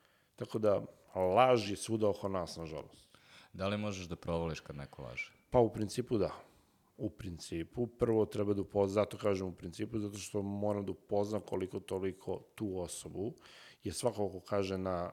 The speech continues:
Speaker 1: na keca, mm, taj ne govori istinu. Iz razloga da vidiš koji su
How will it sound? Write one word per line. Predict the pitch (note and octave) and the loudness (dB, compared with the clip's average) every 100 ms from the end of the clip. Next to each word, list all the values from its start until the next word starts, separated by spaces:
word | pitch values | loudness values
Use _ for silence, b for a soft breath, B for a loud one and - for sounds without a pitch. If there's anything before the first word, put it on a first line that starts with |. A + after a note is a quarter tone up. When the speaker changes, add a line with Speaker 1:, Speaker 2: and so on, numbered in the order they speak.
| - | -8
Speaker 1:
na | F2+ E2+ | -10 -8
keca, | - G#2 G#2 G2+ - G2 F#2+ F2 | -2 0 2 -2 -6 -2 -2 -2
mm, | - - - - G2+ F2 D#2 - | -8 -16 -18 -14 -10 -10 -12 -8
taj | - G2 | -2 -2
ne | F2+ | -2
govori | F2 E2 D2 | -4 -4 -6
istinu. | - - - - - - B B B B | -10 -14 -10 -10 -10 -18 B B B B
Iz | A#2 A2 G#2 | -2 2 4
razloga | G#2 G#2 G#2+ A2 G#2+ G#2 G2 - - | 6 6 4 0 4 4 4 -2 -6
da | G#2 | -4
vidiš | G2+ G#2+ G#2 - - | -2 -2 -4 -6 0
koji | G#2+ | 0
su | G#2 | 0